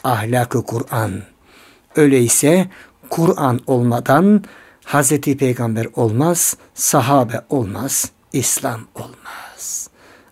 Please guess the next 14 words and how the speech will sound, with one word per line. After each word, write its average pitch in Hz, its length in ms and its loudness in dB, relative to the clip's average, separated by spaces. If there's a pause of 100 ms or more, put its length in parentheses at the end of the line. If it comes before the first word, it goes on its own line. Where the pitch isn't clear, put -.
Ayşe 135 340 0
annemiz 113 540 -2 (400)
bütün 185 240 4
hayatıyla 127 720 2 (440)
bize 143 380 2 (500)
bunu 185 300 6
anlatmaya 117 680 -2
çalışıyor, 135 720 0 (460)
bunu 202 320 8
anlatmaya 139 640 0
çalışmıştır. 131 1080 -4 (400)
Allah 147 360 4 (100)
da 127 140 0
buna 147 280 4